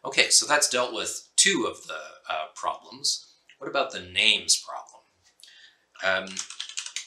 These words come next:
we can find the names of an, any object really, but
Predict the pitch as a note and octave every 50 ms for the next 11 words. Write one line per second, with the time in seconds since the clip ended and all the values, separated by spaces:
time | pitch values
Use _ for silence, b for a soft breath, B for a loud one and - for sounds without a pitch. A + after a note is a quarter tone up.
0 | - - - - - - - _ - - C3 B2+ B2 C3 B2+ B2 - - F#3 G#3
1 | G#3 E3+ B2+ G#2+ G2+ G2 F2+ F2+ F2+ E2+ E2+ F2 F2+ - - - - F2+ F2+ F2
2 | - - - - F2+ F2 F2+ F#2 - - A#2 C3 - - F2 E2 E2+ - - E2+
3 | E2 - G2 A#2 A#2 G#2+ E2 E2 E2+ E2+ - F2 F2+ -